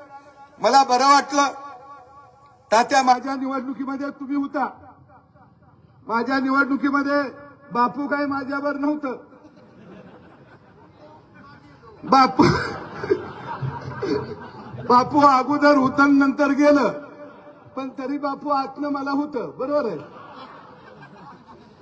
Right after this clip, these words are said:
आव-, आबा बी माझ्यावर नव्हतं, पण आबा गाठ पडलं की मला चहा पाजायचं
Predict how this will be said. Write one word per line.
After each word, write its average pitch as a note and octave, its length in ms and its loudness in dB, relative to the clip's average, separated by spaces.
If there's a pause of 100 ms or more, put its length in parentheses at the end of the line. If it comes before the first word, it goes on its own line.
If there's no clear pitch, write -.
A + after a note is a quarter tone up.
(420)
आव-, - 380 -2 (460)
आबा B3 280 8
बी D4+ 140 2
माझ्यावर C#4+ 500 2
नव्हतं, C#4+ 500 2 (500)
पण - 140 -2
आबा B3+ 320 2
गाठ C4+ 240 0
पडलं C#4+ 320 -6
की C#4+ 100 -4
मला C#4 260 0
चहा C#4 260 -6
पाजायचं C#4+ 680 4